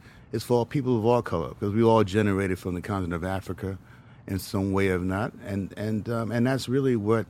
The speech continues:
society is all about. How do we appreciate the contributions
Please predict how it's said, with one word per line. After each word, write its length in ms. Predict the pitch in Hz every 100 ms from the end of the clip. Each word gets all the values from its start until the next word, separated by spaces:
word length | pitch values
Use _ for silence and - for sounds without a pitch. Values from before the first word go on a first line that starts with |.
| - -
society 500 | 110 - 113 98 90
is 120 | 87
all 180 | 76 71
about. 320 | 73 - - - - - - -
How 120 | 120
do 140 | 120 113
we 360 | 110 107 104 - - - -
appreciate 640 | 98 - 123 113 110 104
the 80 | -
contributions 960 | - 110 107 - 90 98 - 90 85